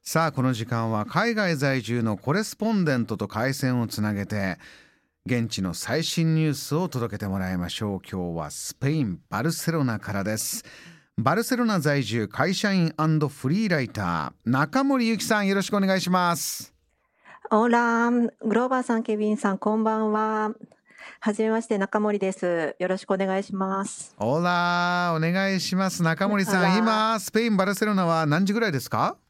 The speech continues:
Speaker 2: えっと、お昼の一時ですね。
Speaker 1: お昼の
Speaker 2: 一時です。
Speaker 1: 一時。
Speaker 2: はい。
Speaker 1: スペインっていうとね、
Speaker 2: はい。
Speaker 1: そのシエスタだとか、のんびりしてるとか、いろんなこと聞きますが、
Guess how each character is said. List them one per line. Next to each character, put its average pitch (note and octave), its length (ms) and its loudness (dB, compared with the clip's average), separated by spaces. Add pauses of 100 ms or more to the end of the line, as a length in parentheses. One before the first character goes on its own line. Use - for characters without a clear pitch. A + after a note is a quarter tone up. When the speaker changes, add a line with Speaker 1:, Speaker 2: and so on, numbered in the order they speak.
(300)
Speaker 2:
え G#3+ 100 0
っ - 40 -12
と、 G#3+ 160 2
お G#3 60 0
昼 E4 260 -2
の D#4 120 2
一 C#4+ 200 -2
時 B3+ 140 0
で D#3 120 2
す - 160 -12
ね。 E3 160 -4 (380)
Speaker 1:
お F#2+ 160 -4
昼 E3 320 4
の A2+ 80 2
Speaker 2:
一 - 20 0
時 F#2 40 0
で F2 60 0
す。 - 180 -6 (120)
Speaker 1:
一 A#2 240 -4
時。 F#2+ 280 -4
Speaker 2:
は F#3 80 -4
い。 - 100 -10 (300)
Speaker 1:
ス - 160 -14
ペ B2+ 120 0
イ A#2+ 40 0
ン A2+ 60 0
っ D3+ 60 -4
て F#2+ 80 -6
い F#2 40 -2
う F2 40 -8
と A2+ 120 -4
ね、 F#3+ 80 0
Speaker 2:
は A3 60 0
い。 F3 40 -2
Speaker 1:
そ C#3+ 80 -2
の A2 100 -2
シ - 220 -4
エ B2 80 -2
ス - 80 -10
タ A#2 100 -4
だ G2 140 -4
と G#2 80 -8
か、 G#2 120 -6
の A2 140 -4
ん B2 80 0
び D3+ 100 0
り C#3+ 100 -2
し - 60 -10
て C3+ 80 0
る C3 60 -2
と B2 100 -4
か、 G#2+ 120 -4
い G#2+ 80 -4
ろ D3+ 200 0
ん D#3+ 40 -4
な D#3 100 -2
こ D#3 120 -4
と B2 80 -6
聞 G#2 40 -8
き - 160 -2
ま D#3+ 140 2
す A#2 100 -4
が、 F#2 360 -2